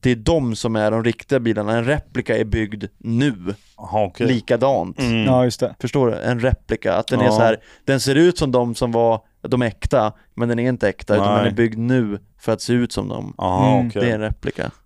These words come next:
Speaker 2: All right.
Speaker 3: Men, men jag hade ju en
Speaker 1: Mm.
Speaker 3: fråga som jag skulle ställa för tjugo minuter sedan. Eh, och då, det är många som undrar, ja, men exempelvis hur du då har råd med den här Lambon. Och min fråga är,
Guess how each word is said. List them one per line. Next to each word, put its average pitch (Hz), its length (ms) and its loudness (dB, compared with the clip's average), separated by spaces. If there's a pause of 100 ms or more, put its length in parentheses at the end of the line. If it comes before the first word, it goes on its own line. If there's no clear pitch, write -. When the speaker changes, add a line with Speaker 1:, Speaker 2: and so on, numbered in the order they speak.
(160)
Speaker 2:
All 107 320 0
right. - 320 -10 (340)
Speaker 3:
Men, 175 260 0
men 175 120 4
jag 185 100 4
hade 190 220 4
ju 156 60 8
en 156 60 4
Speaker 1:
Mm. 165 120 4
Speaker 3:
fråga 147 180 4
som 135 80 -4
jag 123 80 0
skulle 120 160 -4
ställa 120 280 0
för 117 420 -2
tjugo 120 260 -2
minuter 120 260 -2
sedan. 120 260 -4 (500)
Eh, 127 380 4
och 151 240 0
då, 151 240 4
det 147 120 4
är 151 40 4
många 151 360 2
som 143 280 0
undrar, 120 580 2 (420)
ja, 143 100 2
men 131 260 2
exempelvis 127 480 0
hur 127 60 2
du 123 240 2
då 117 160 0
har 120 100 2
råd 139 240 2
med 127 100 0
den 117 100 -2
här 113 220 0
Lambon. 117 480 -4
Och 123 120 -6
min 135 140 -2
fråga 120 380 2
är, 117 380 0